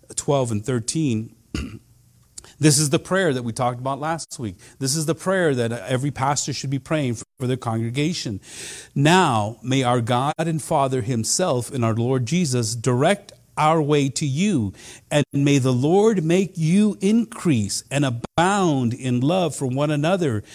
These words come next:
and for all, as we do for you, so that you may establish your hearts blameless in holiness before our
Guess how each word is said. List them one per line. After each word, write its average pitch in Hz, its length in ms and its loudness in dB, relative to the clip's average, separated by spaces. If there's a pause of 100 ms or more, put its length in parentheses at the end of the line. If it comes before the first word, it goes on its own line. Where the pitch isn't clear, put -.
(160)
and 135 180 0
for 135 220 -4
all, 143 580 2 (300)
as 135 360 2
we 147 180 4
do 180 300 2
for 147 280 -2
you, 139 540 0 (340)
so 160 260 4
that 143 300 2
you 196 220 2
may 170 260 4
establish 202 1040 0
your 214 120 -2 (260)
hearts 175 380 0
blameless 185 640 0
in 151 140 -2
holiness 151 840 -2 (320)
before 180 380 0
our 202 160 4